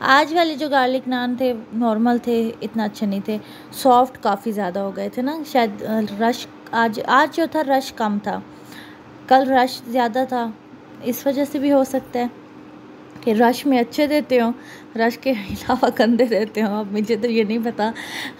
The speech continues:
खैर, ignore the keys। Keys घर की मैं उठा के आई थी। यहाँ पे जो garlic naan उस दिन वाला बहुत red शोक था, बहुत ज़्यादा मज़े का था, और आज वाला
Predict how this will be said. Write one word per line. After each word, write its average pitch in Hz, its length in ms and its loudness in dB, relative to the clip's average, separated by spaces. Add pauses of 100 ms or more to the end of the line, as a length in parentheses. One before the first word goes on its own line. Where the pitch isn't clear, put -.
(140)
खैर, 240 440 4 (640)
ignore 247 340 4
the 247 160 2
keys। 277 320 -2 (480)
Keys 262 260 0
घर 247 220 4
की 233 100 -6
मैं 240 120 0
उठा 240 300 2
के 247 140 -2
आई 254 100 2
थी। 262 160 -4
यहाँ 233 180 -2
पे 214 140 -6
जो 208 340 -8
garlic 220 400 2
naan 214 380 0
उस 220 220 -2
दिन 247 240 2
वाला 240 200 4
बहुत 233 500 0
red 220 220 -2
शोक 233 560 0
था, 190 120 -2
बहुत 202 280 -2
ज़्यादा 190 360 -4 (420)
मज़े 208 220 2
का 202 140 0
था, 220 220 2
और 202 220 2
आज 202 260 2
वाला 202 320 0